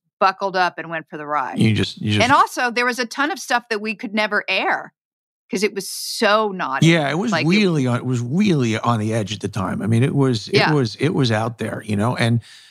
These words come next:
Speaker 2: something that had a majority, uh, black cast. Ooh, I mean, you know, it was like, ooh,
Speaker 1: Yeah.
Speaker 2: you know.
Speaker 1: But I'm talking about sketches that we shot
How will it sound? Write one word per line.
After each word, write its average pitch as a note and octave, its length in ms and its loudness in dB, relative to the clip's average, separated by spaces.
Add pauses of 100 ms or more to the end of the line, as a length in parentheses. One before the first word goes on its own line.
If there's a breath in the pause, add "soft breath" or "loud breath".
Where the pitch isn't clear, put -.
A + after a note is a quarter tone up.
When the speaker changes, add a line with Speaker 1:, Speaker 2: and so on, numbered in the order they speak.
Speaker 2:
something C3+ 320 0
that A#2+ 200 0
had A#2+ 200 2
a A2+ 80 0
majority, G#2+ 680 -2 (200)
uh, G2+ 160 -4
black A2 340 -2
cast. B2+ 320 0
Ooh, A#2 680 2
I G2 80 -2
mean, G#2 240 2
you G2+ 60 0
know, G#2+ 80 2
it - 40 0
was G2+ 140 -2
like, F2+ 180 -4
ooh, G#2 100 0
Speaker 1:
Yeah. E3 200 4
Speaker 2:
you F#2+ 480 0
know. F#2 200 0
Speaker 1:
But B2 140 6
I'm D4+ 180 2
talking C4 300 -2
about G3+ 260 0
sketches G3 540 -4
that F3 180 0
we F3 140 -6
shot E3 480 0